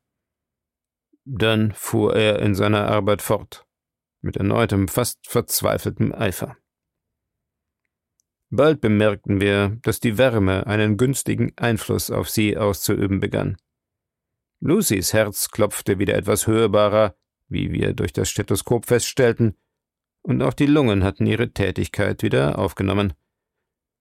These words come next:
Van Helsings Gesicht strahlte fast, und als wir sie aus dem Bad hoben und in ein heißes Laken einschlugen, um sie abzutrocknen,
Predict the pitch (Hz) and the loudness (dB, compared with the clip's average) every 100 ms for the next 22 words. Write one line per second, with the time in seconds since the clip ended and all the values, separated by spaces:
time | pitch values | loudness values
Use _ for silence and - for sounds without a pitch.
0 | _ _ _ _ - 127 139 160 131 127 | _ _ _ _ -2 2 4 4 4 4
1 | 113 113 107 117 - - 107 110 101 - | 2 2 2 0 -2 0 2 2 0 0
2 | 101 - - 110 98 - - 113 - 107 | -2 -2 -4 -2 -2 -4 -4 -2 0 2
3 | 110 107 - 110 95 113 117 - 117 113 | 2 2 2 0 2 0 0 0 2 2
4 | 107 101 98 104 98 98 95 107 104 - | 2 2 0 0 0 0 0 0 -2 0
5 | 110 113 104 87 101 101 - 110 101 104 | 2 0 -2 -2 -2 -4 0 0 2 0
6 | 92 92 101 - - - 95 104 - 120 | 0 2 0 0 -2 -2 0 0 0 0